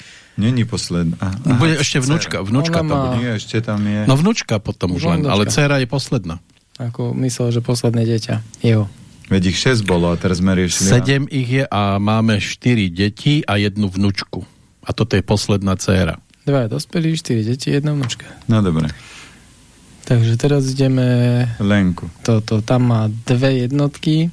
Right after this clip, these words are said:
Speaker 3: jedna dvojka, štyri trojky, potom štvorku a päťku nemá,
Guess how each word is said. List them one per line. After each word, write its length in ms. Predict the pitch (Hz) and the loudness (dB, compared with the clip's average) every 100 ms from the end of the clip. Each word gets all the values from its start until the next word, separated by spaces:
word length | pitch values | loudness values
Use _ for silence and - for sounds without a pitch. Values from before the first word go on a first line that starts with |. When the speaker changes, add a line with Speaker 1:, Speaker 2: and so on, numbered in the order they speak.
| - - - - - _ - | -6 -20 -20 -20 -20 _ -4
Speaker 3:
jedna 380 | 127 131 143 | -2 0 0
dvojka, 880 | 135 135 127 127 120 135 131 127 131 120 - - - - - - - - - - | 0 0 0 0 0 0 2 2 -2 -6 -14 -20 -20 -20 -20 -20 -20 -20 -20 -14
štyri 560 | - - - 127 127 | -8 -8 -2 0 2
trojky, 720 | 160 139 131 127 123 131 135 139 - _ 104 - - - - _ _ _ _ _ _ - _ - _ _ - - | 0 0 -2 -2 -2 -2 0 -4 -8 _ -20 -20 -20 -20 -20 _ _ _ _ _ _ -20 _ -20 _ _ -20 -4
potom 480 | 131 117 123 113 | -2 0 0 0
štvorku 560 | 107 - 127 135 139 - | 0 -2 0 0 0 -2
a 80 | 120 | -2
päťku 380 | 117 117 - 113 | -2 -4 -4 -2
nemá, 480 | 110 147 160 147 | 0 2 2 0